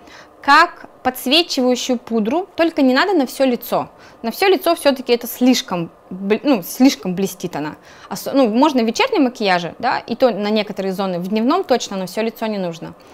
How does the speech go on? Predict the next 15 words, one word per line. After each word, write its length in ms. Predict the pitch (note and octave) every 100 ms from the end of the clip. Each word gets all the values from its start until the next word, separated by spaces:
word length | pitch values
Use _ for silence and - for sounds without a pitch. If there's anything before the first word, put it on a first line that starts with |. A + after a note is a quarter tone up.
| - - -
Её 240 | - A3+ F#4+ -
очень 380 | C#4+ D#4 C4
красиво 400 | B3 A3 - G#4
наносить 480 | D#4 A#3 A3 - E4
на 180 | B3+ A3+
зоны, 440 | G#3+ C#4 B3 F3 -
верхняя 420 | A3 B3 C4 A#3 G#3
часть, 420 | A#3 G#3+ - -
а, 520 | G3 F#3+ F3+ F3 E3+ - - - -
скулы, 540 | - D4+ B3 G#3+ F4 - - -
можно 260 | D4+ D4
наносить 340 | B3+ B3+ C#4 A#3+
её 180 | A3+
под 300 | G#3 C#4 C#4+
бровь, 480 | G#3 G3 F#3 G#3+ -